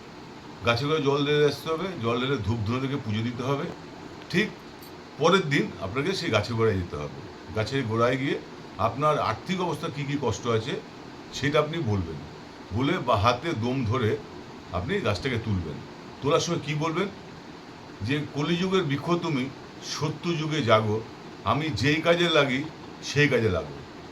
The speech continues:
নিয়ে আসবেন, নিয়ে এসে যতটা শেকড় পাবেন ততটা শেকড় কাটবেন। কেটে এনে কী করবেন? ঘরে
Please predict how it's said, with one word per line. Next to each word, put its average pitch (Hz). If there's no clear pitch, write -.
নিয়ে 139
আসবেন, 147
নিয়ে 143
এসে 156
যতটা 170
শেকড় 170
পাবেন 151
ততটা 139
শেকড় 117
কাটবেন। 82
কেটে 165
এনে 180
কী 170
করবেন? 190
ঘরে 120